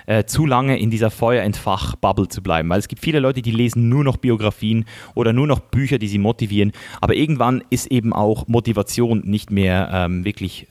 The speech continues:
zielführend und dann muss man spätestens sich ganz klare, ähm, praxisorientierte Bücher suchen, die einem in ihrem jetzigen, ähm,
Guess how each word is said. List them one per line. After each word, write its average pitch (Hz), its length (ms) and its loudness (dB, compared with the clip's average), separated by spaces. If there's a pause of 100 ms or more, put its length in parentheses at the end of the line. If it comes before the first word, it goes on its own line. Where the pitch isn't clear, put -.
(120)
zielführend 98 720 0
und 95 120 0
dann 101 140 2
muss 104 160 -2
man 101 100 0
spätestens 95 540 -2 (340)
sich - 300 -6
ganz 117 240 0
klare, 104 540 2 (340)
ähm, 92 380 2
praxisorientierte 107 1300 0
Bücher 147 340 0
suchen, 101 420 0 (360)
die 123 100 -2
einem 110 300 2
in 92 100 -2
ihrem 107 460 0 (400)
jetzigen, 104 560 0
ähm, 90 420 -2